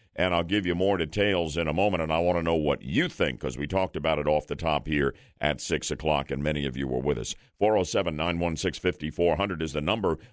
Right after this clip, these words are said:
on the wall, and the immigration executive orders on the third full workday for President Donald Trump.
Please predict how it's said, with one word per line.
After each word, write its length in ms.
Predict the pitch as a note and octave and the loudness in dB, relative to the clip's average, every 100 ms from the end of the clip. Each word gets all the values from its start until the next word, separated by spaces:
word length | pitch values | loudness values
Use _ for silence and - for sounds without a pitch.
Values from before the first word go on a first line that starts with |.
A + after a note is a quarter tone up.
| - | -2
on 200 | D#2 D#2 | -2 0
the 80 | D2 | 2
wall, 380 | G#2 A#2+ B2 | 4 4 4
and 80 | G#2 | 2
the 120 | F#2+ | 2
immigration 500 | G#2 G2+ G#2 A2+ G#2 | 0 0 0 0 -2
executive 540 | G2+ F2+ A2 - G2+ G#2+ | -4 0 -2 0 0 2
orders 480 | A#2+ G#2+ F#2+ F2+ - _ - | 2 2 0 -2 -8 _ -6
on 220 | D#2 E2+ | -2 0
the 60 | D#2 | -2
third 320 | - A2+ A2+ | 0 0 0
full 220 | G#2 A#2 G2 | 0 2 4
workday 680 | A#2 A#2+ - E2+ E2 E2 - _ _ _ - | 2 0 2 4 4 2 -4 _ _ _ 0
for 280 | F2+ F2 D#2 | 4 4 2
President 760 | - A2+ A#2+ F2 E2+ E2+ B1+ | 0 -2 0 -2 -4 -6 -4
Donald 480 | F#2 G2+ G#2 F#2+ F2+ - | 0 0 2 0 -2 -8
Trump. 440 | - A2 A2+ C2 | -4 0 0 -2